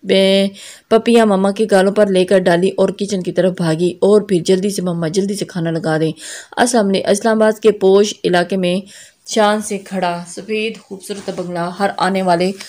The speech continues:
जाने वालों को रुक कर देखने पर ज़रूर मजबूर कर देता। बंगले के अंदर मुलाजमों की एक फ़ौज पड़ी थी, सब जल्दी जल्दी अपने कामों को ख़त्म कर रहे थे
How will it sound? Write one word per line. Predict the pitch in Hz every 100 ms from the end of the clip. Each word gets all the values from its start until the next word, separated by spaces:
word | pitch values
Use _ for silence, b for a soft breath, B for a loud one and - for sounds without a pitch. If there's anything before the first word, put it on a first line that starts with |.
| B B B
जाने | 214 202
वालों | 202 190 190
को | 214
रुक | 196 185
कर | 196
देखने | 175 170 185 190
पर | 196
ज़रूर | 180 180 202
मजबूर | 180 185 170
कर | 170 160
देता। | 156 165 160
बंगले | - - 214 240
के | 269
अंदर | 240 220
मुलाजमों | 208 185 185 202
की | 214
एक | 190
फ़ौज | - 185
पड़ी | 185 165 165
थी, | 180 180
सब | 226
जल्दी | 208 202 196
जल्दी | 196 175 180
अपने | 170 170 175
कामों | 170 170 185
को | 190
ख़त्म | 175 175 180
कर | 175 165
रहे | 160 156
थे | 165